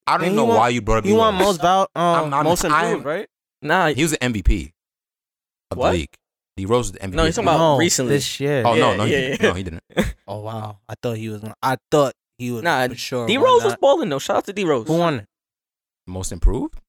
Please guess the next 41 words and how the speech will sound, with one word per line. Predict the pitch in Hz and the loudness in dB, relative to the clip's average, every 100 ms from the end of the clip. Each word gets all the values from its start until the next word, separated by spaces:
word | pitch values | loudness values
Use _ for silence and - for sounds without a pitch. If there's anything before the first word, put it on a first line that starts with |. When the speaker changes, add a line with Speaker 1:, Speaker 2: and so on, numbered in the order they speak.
| _ - | _ -8
Speaker 2:
Brandon | 131 139 | -4 -2
Ingram, | 135 160 120 113 | -2 -2 -4 -2
right? | 120 156 - _ _ - | -2 -2 -6 _ _ -8
Speaker 1:
Yes. | 90 139 | -2 0
Speaker 3:
Yes. | 117 - - - - | 0 -2 -4 -6 -10
Speaker 1:
Yes. | 82 73 _ - | -12 -14 _ -2
Speaker 2:
Shout | 151 175 | 2 2
out | 165 | 0
to | 120 | -2
Brandon | 110 101 104 | -8 -6 -6
Ingram. | 104 104 | -6 -4
He | 120 | -2
did | 120 120 | 0 0
ball | 104 | 2
Speaker 1:
Honestly, | 143 180 - 190 | 2 0 -2 -4
Speaker 2:
out. | 202 | -4
He | 127 | -6
did | 117 127 | -2 2
Speaker 1:
no, | 160 120 | 4 4
Speaker 2:
ball | 87 | 2
out. | 117 - | -4 -8
Speaker 1:
not | 87 92 101 127 - | -4 -2 0 0 -2
shout | 127 107 | -2 -2
out | 92 | -2
to | |
Devin, | 92 - 82 | -8 -8 -10
uh, | 92 90 80 | -6 -4 -4
Brandon | 80 156 85 | -6 -8 -8
Ingram | 80 76 | -12 -14
because | 95 98 95 92 - | -12 -8 -8 -10 -10
Speaker 2:
He | 254 - | -10 -6
balled. | 403 466 285 - _ - | -6 -6 -10 -14 _ -10
Speaker 1:
he | 107 | -6
did. | 92 104 143 165 - | 0 2 2 -2 -10
He | 95 | -6
was | 92 | -6
an | - | -2
all-star. | 92 117 - 117 117 123 _ | 0 0 2 2 2 0 _
Cool. | - 139 87 90 _ _ _ - | -8 -4 -4 -8 _ _ _ -12
But | 87 _ _ _ - | -12 _ _ _ -6
I | 101 | -6